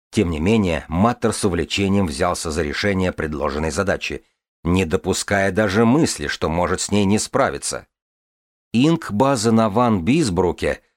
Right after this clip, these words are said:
был не того класса, который требовался для работы такого глобального уровня, и Маттер рискнул вернуться на Землю, заявился в И В К, демонтировал интерфейс большого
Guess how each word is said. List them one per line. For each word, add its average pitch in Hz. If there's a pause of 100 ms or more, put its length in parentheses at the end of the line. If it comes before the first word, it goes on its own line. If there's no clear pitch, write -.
(140)
был 160
не 139
того 101
класса, 76
который 90
требовался 98
для 85
работы 76
такого 78
глобального 80
уровня, 82 (440)
и 104
Маттер 95
рискнул 98
вернуться 101
на 113
Землю, 78 (300)
заявился 85
в 78
И 95
В 107
К, 139 (240)
демонтировал 95
интерфейс 90
большого 90